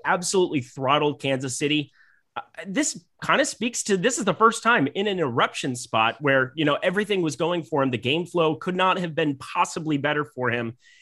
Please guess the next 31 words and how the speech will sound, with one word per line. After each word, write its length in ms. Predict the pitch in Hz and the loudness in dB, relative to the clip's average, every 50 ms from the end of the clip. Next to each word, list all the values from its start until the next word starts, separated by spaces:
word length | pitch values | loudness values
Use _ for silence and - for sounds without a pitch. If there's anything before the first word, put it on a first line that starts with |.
| _ - | _ -2
and 140 | - 180 190 | 2 2 2
he 60 | 170 | 2
still 280 | - - - 220 220 | 0 0 2 2 2
failed 300 | 175 - 196 196 190 170 | 2 2 0 0 0 -2
to 80 | - 165 | -4 -4
meet 160 | 165 170 160 | -2 0 0
expectations. 880 | 160 160 - - 160 147 - - 143 151 143 - 165 165 165 170 - - _ _ _ _ - | 0 -2 -2 -6 -8 -8 -6 -4 -4 -2 -2 -2 -2 -2 -4 -4 -6 -14 _ _ _ _ 2
Rinpack 340 | 156 226 240 226 208 208 - | 2 2 4 2 0 0 0
was 120 | 196 160 | -2 -2
the 100 | 156 175 | 0 0
only 160 | 180 185 180 | 0 0 0
guy 200 | 165 160 156 160 160 | 2 2 2 2 2
it 140 | 156 147 139 | 0 -4 -4
looked 220 | 160 165 165 - | -4 -4 -2 0
like 200 | 165 151 147 147 | 0 0 0 0
was 160 | 156 151 139 | -2 0 0
over 160 | 151 147 147 | 0 0 0
the 60 | 143 135 | -2 -2
field, 260 | - 151 151 143 123 | 0 0 0 2 0
but 100 | 131 120 | 0 0
everybody 480 | 165 208 214 269 254 220 226 208 185 | 0 0 2 2 2 2 2 4 4
else 380 | 165 143 127 120 123 - - _ _ _ _ _ | 4 4 4 2 0 -6 -10 _ _ _ _ _
seems 300 | - 220 240 247 214 233 | -4 -2 -2 0 2 0
like 180 | 208 165 170 | 0 0 0
going 220 | 190 202 202 202 202 | 0 0 0 0 0
through 180 | 170 160 156 | -2 -2 -2
all 240 | - 165 160 170 185 | 2 2 4 4 4
the 80 | 170 170 | 2 2
one 240 | 165 175 170 170 | 2 2 2 0
fifty 460 | 170 - 156 151 - - 156 147 151 156 | -2 -6 -8 -8 -6 -6 -4 -4 -2 0
maxers. 600 | 147 143 143 143 - - - 107 104 101 - - | 0 0 0 -2 -4 -4 -4 -2 -2 -4 -6 -8